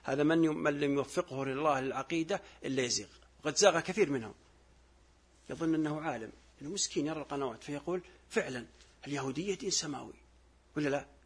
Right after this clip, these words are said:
ما الفرق بين النصرانية وكذا؟"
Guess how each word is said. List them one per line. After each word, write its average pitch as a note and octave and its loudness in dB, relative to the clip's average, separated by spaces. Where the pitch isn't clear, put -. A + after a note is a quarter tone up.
ما F3 2
الفرق D#3+ -2
بين C3+ -2
النصرانية C3 -4
وكذا؟" - -14